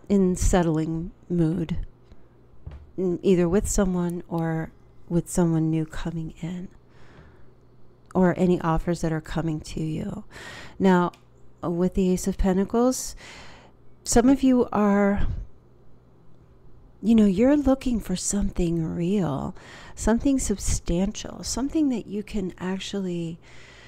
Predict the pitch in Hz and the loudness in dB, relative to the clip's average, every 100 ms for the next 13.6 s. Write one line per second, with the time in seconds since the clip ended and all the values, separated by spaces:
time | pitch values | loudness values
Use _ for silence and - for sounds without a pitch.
0 | - - - 214 - 196 - 226 247 - | -18 -16 -2 0 0 -2 0 -2 0 -2
1 | 196 190 175 - 170 180 190 - - - | 0 0 0 2 2 0 -2 -6 -8 -14
2 | - - - - - - - - - - | -12 -8 -8 -12 -18 -16 -16 -18 -20 -20
3 | - - - - - - - - - _ | -20 -20 -20 -20 -20 -20 -20 -20 -20 _
4 | - - - - - - - - - - | -20 -20 -20 -20 -20 -20 -20 -20 -20 -20
5 | - - - - - - - - - - | -20 -20 -20 -20 -20 -20 -20 -20 -20 -20
6 | - - - - 247 247 247 220 196 180 | -18 -18 -12 0 4 6 6 4 4 4
7 | 175 - - - 180 170 175 175 165 165 | 2 -2 -14 -4 -2 0 0 0 0 -2
8 | 170 175 170 180 185 196 - _ - - | 0 2 2 0 -2 -8 -14 _ -20 -4
9 | 196 190 196 - 196 196 196 190 - - | 2 2 2 2 4 2 0 -4 -6 -8
10 | 196 - - 202 196 - - 196 208 208 | -8 -10 -6 -4 -2 0 0 2 2 2
11 | 214 - - - - - 190 - 196 202 | 0 -4 -16 -18 -18 -8 -2 2 2 2
12 | 190 185 180 170 180 175 185 175 185 170 | 2 2 0 0 0 0 -2 -4 -4 -4
13 | 196 175 214 - - | -2 -2 -2 -4 -6